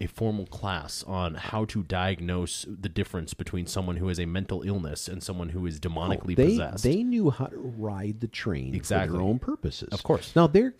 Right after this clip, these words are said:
Speaker 2: could very well be something about them,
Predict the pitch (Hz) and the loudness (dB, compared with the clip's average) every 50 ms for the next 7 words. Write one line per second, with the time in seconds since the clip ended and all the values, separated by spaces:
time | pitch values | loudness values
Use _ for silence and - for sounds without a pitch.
0 | - _ - - - - 135 117 104 117 117 139 147 139 123 120 113 107 98 101 | -20 _ -14 -4 2 2 2 4 4 4 4 4 6 4 6 6 4 4 4 2
1 | 92 87 - - 110 107 110 - 107 92 95 82 73 - 78 82 92 - - - | -2 -2 0 0 0 0 0 0 -2 -2 -2 -4 -4 -4 -4 -4 -4 -6 -8 -10
2 | 101 90 - - - | -10 -10 -10 -16 -20